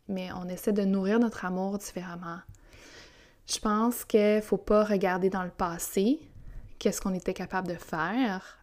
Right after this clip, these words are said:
avant d'avoir des enfants, mais qu'il faut que regarder le moment présent, tu sais, puis le moment présent, comment on peut le nourrir. Puis je pense que par amour,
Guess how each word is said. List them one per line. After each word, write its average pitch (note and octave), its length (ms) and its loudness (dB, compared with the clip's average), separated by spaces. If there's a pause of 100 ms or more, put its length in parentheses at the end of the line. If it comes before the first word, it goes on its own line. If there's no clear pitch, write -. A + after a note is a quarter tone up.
avant E3+ 320 -2
d'avoir E3+ 260 -4
des F3+ 160 -6
enfants, G3 420 -4 (1000)
mais G#3 100 2
qu'il - 80 -4
faut G#3+ 120 4
que F#3+ 280 6
regarder G3 320 6
le G#3 100 8
moment F#3 360 4
présent, G#3 480 2
tu F#3+ 140 -6
sais, G#3+ 220 2
puis G3+ 100 -2
le F#3+ 60 0
moment F#3+ 240 0
présent, G#3+ 300 0
comment A#3+ 220 2
on C4+ 100 6
peut G#3 120 2
le G3 80 6
nourrir. F#3 640 0 (760)
Puis A3+ 100 4
je G3+ 120 2
pense C4+ 300 4
que - 100 4
par G#3 340 2
amour, A3+ 760 2